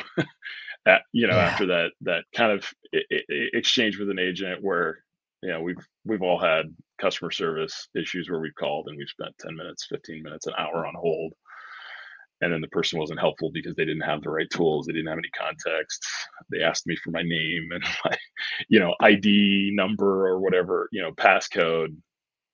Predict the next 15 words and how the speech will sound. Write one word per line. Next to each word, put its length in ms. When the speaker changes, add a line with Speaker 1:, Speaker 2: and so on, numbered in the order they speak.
Speaker 1:
for 140
the 140
fourth 220
time. 420
Those 240
don't, 240
those 160
problems 300
don't 140
happen 460
in, 480
in, 340
in, 480
you 120
know, 140